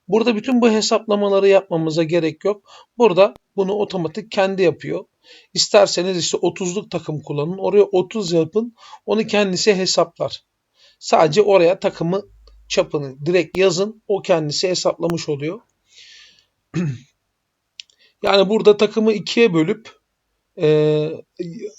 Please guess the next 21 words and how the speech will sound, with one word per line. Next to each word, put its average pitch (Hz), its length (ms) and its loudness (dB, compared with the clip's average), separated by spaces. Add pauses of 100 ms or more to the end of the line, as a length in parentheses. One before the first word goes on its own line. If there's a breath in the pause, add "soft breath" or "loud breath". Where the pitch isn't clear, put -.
(240)
R 214 200 8
kadar, 151 320 -2
yarısı 180 400 2
kadar 185 320 -4 (120)
üzerine 190 420 0
eklemiş 190 460 -6
oluyoruz. 139 640 -10 (1000 loud breath)
Daha 240 200 4
sonra 226 480 0
devir 208 440 0
ve 208 240 2 (320)
saat 190 380 0
yönünde 165 500 -2
dönmeyi 180 380 0
vermişiz. 214 760 -2 (340 soft breath)
Daha 170 180 2
sonra 202 280 -4
takımımızın 190 640 -4
H 151 340 -6
boyunu 208 280 0
okutmuşuz. 208 800 -4